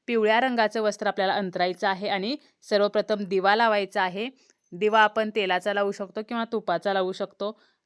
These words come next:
त्या दिव्याला आपल्याला हळदी, कुंकू, अक्षता, फूल अर्पण करायचं आहे. दिवा प्रज्वलित केल्यानंतर प्रथम आपल्याला गणपती बाप्पांची पूजा करून घ्यायची आहे. गणपती बाप्पांच्या मूर्तीला अभिषेक वगैरे करायचा आहे, हळदी, कुंकू अर्पण करायचं आहे,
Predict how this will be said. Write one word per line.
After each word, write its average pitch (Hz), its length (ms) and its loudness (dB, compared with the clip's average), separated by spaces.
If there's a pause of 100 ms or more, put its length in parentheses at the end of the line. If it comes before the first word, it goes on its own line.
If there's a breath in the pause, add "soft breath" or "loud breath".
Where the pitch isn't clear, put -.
(100)
त्या 220 160 2
दिव्याला 214 600 2
आपल्याला 190 480 0 (440 soft breath)
हळदी, 226 280 2
कुंकू, 226 360 -4
अक्षता, 196 460 -2 (100)
फूल 233 160 -2
अर्पण 190 320 -4
करायचं 175 380 -4
आहे. 156 240 -8 (640 soft breath)
दिवा 226 280 10
प्रज्वलित 226 460 6 (100)
केल्यानंतर 214 480 6
प्रथम 208 300 2
आपल्याला 208 320 4
गणपती 202 400 2
बाप्पांची 226 400 4
पूजा 202 360 2
करून 196 260 0
घ्यायची 190 380 0
आहे. 185 240 2
गणपती 185 380 -2
बाप्पांच्या 196 500 0
मूर्तीला 180 480 0
अभिषेक 185 520 -2
वगैरे 175 260 0
करायचा 170 380 0
आहे, 175 180 -4
हळदी, 170 300 -4
कुंकू 190 280 -4
अर्पण 180 300 0
करायचं 165 400 -2
आहे, 160 280 -2